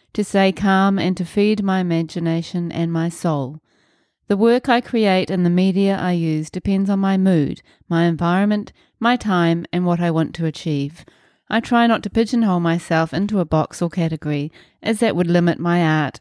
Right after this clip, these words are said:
and my enjoyment of it." Ever since Jago was a young boy, he has had a powerful need to draw and make.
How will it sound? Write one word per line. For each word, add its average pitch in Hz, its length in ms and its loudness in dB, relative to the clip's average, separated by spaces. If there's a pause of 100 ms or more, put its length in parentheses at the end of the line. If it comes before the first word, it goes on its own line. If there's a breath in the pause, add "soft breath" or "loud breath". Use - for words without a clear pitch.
and 156 180 0
my 160 180 0
enjoyment 151 580 0
of 143 160 -4
it." - 280 -10 (840)
Ever 233 160 0
since 226 340 -2
Jago 208 360 4
was 190 120 0
a 190 80 0
young 202 300 2
boy, 170 400 0
he 196 140 -6
has 190 140 -4
had 196 140 0
a 185 60 -2
powerful 196 480 -2
need 175 300 -2
to 175 80 -4
draw 165 320 -2
and 165 260 -4
make. - 320 -8